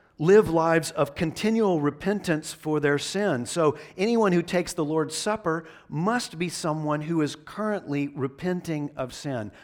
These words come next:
not simply looking back to some pledge of repentance in the past. They must be walking with Jesus. The meal represents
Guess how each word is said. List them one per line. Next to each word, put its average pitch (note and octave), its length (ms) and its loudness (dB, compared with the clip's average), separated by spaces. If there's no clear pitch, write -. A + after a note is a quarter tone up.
not C4 300 -2
simply G3 580 2
looking F#3 460 0
back E3 540 0
to D3+ 100 -2
some D#3 280 0
pledge E3 440 0
of C#3 140 0
repentance C3 680 -6
in C3 120 -6
the A#2 80 -6
past. F#2+ 560 -12
They A#2 80 -6
must C3 260 -6
be C#3+ 60 -6
walking A2 420 -8
with G2 140 -10
Jesus. F#2+ 720 -14
The C3 80 -6
meal E3 400 2
represents C#3 640 -2